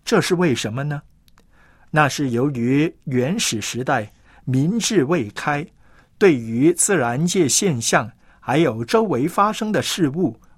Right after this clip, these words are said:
往往没有解释的能力，于是呢，就都推到神的身上，说那是神的作为。而每一个自然界的现象，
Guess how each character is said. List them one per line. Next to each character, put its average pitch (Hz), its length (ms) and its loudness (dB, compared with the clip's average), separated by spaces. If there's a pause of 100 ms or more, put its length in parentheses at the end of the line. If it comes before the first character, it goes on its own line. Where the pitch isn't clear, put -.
往 123 200 -2
往 107 260 0
没 120 200 0
有 214 120 2
解 127 280 -2
释 151 180 0
的 117 140 -4
能 107 320 -4
力， 180 200 -4 (540)
于 175 240 2
是 226 240 0
呢， 160 300 2
就 160 200 6
都 180 300 2
推 208 420 -4
到 165 220 2
神 117 340 -6
的 151 120 -2
身 160 200 -4
上， 156 200 -4 (480)
说 143 560 -2
那 175 180 4
是 117 300 -2
神 117 320 -8
的 131 100 -4
作 123 200 -2 (100)
为。 113 240 -6 (1120)
而 226 160 2
每 214 160 2
一 220 140 -2
个 180 180 4
自 208 240 2
然 135 260 0
界 180 220 2
的 123 80 -4
现 120 300 -4
象， 117 280 -4